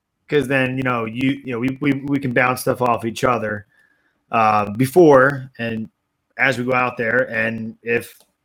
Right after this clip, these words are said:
something happens and, uh, I lose my place in a match or something like that or whatever, just run out of the ring and, you know, act like he's helping me and, you know, we're figuring it out. So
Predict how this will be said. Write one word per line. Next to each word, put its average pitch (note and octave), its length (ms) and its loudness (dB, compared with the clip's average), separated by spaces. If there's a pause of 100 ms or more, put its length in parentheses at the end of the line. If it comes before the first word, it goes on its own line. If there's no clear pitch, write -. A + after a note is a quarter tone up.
(420)
something C3 320 -2
happens C3 380 0
and, B2 160 -4
uh, A#2+ 40 -2
I A#2 220 0
lose B2 160 -2
my A#2+ 120 -4
place A#2+ 280 -2
in A2 60 -8
a A2 40 -6
match A#2+ 300 -2
or A2+ 40 -10
something B2 200 -8
like B2 160 -6
that B2+ 300 0
or - 20 -4
whatever, C3 300 2
just G#2 80 -6
run A2+ 120 -4
out A2+ 120 -2
of A2 60 -4
the A2+ 60 -2
ring A#2+ 300 -2
and, A2 240 -10 (140)
you C3 100 -2
know, C3+ 180 -2 (380)
act C3 180 0
like C3+ 180 4
he's A#2+ 180 -2
helping C#3 280 4
me D#3+ 260 0
and, B2 420 -10 (100)
you C3+ 80 -12
know, C3+ 180 -6
we're C3+ 80 -10
figuring C#3 280 -4
it D#3 60 0
out. A#2+ 200 -2
So A2 240 -14